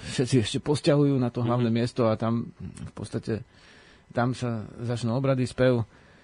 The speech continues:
Speaker 1: všetko. No ešte toľko, že p-, pre tých, čo sú noví, tak je dôležité teda, aby mali prichystaný odev vlastne
Speaker 2: No,
Speaker 1: v, v pôvodnom
Speaker 2: počkaj,
Speaker 1: duchu. No.
Speaker 2: počkaj, počkaj, počkaj. Toto hneď k tomuto prifaríme otázku zodpovedajúcu, kde sa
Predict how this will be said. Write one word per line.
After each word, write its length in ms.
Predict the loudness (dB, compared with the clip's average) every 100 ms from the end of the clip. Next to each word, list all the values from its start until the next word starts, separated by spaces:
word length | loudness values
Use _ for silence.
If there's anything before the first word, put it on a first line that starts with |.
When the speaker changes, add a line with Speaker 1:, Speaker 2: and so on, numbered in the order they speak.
| -20 _ _
Speaker 1:
všetko. 380 | -6 -4 -4 -4 -6 -8 -8
No 160 | -4 -2
ešte 240 | 0 2
toľko, 260 | 2 2 2
že 140 | 4 4 2 -4 -4
p-, 200 | -4 -4 -6 -6
pre 160 | -2 0
tých, 160 | 0
čo 100 | -2
sú 120 | 0
noví, 260 | 2 4 4
tak 160 | 2 0
je 100 | 0
dôležité 400 | 2 2 2 -2
teda, 260 | 0 0
aby 120 | 2 2
mali 300 | 2 4 2 -2 _ _ _ _ _ _ -10
prichystaný 480 | -4 -2 0 4 4
odev 260 | 6 4
vlastne 280 | 2 0 2
Speaker 2:
No, 80 | 8
Speaker 1:
v, 80 | 10
v 400 | 10 8 6 8
pôvodnom 80 | 8 8
Speaker 2:
počkaj, 240 | 8 8 8
Speaker 1:
duchu. 80 |
No. 220 | 2 -4 -4
Speaker 2:
počkaj, 380 | 0 2 2 0
počkaj, 400 | -4 -6 -4 -4
počkaj. 380 | -4 -6 0 0
Toto 200 | 0 -8
hneď 220 | -4 -2 -4
k 120 | -4
tomuto 300 | -6 -4 -6 -8 -8 -2
prifaríme 500 | 0 4 4 4 2
otázku 640 | 2 2 2 0 -4 -4
zodpovedajúcu, 1200 | -4 -6 -6 -2 0 2 2 0 -6 -8 -2 2 2 2 -2
kde 420 | -8 -4 0 0
sa 280 | -2 -4 -4